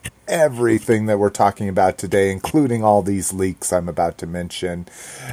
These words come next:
Uh, how to subscribe to us through R S S. That's, uh, uh, subscribe to us through iTunes, Google, Stitcher Smart Radio. Um, I wanna look at getting onto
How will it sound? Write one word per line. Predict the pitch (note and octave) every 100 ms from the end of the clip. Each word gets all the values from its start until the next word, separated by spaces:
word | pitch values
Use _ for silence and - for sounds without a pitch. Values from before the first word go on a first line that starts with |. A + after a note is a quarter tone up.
| -
Uh, | G2 G2 F#2 F2+
how | A2+ G#2
to | F#2+
subscribe | - - - G#2 F#2+ F2+
to | F#2
us | F2+
through | - F#2
R | F#2 F#2
S | F2+ - -
S. | G#3+ F#3+ E3 D3 -
That's, | - E2 E2 -
uh, | F2 E2 E2 E2+ E2+ F2 -
uh, | F2+ E2 D#2
subscribe | - - - G2+ E2 -
to | G2
us | E2+ D#2 -
through | F2+ E2 -
iTunes, | C#3 - - G#2+ F#2 F2 F2 F2+
Google, | A2+ A2+ G2+ F#2+ F2+ E2+ D#2+ -
Stitcher | - - C3 - A2
Smart | - A2 G2+ F#2
Radio. | G2+ G#2 G2+ G2 G2 F#2 F2 E2+ - - - -
Um, | G2 G#2 G2+ G2 F#2+ G2
I | A2+
wanna | C3+ D#3
look | D3 C#3+ -
at | A#2 G2+
getting | A#2 B2 A#2+
onto | A#2 A#2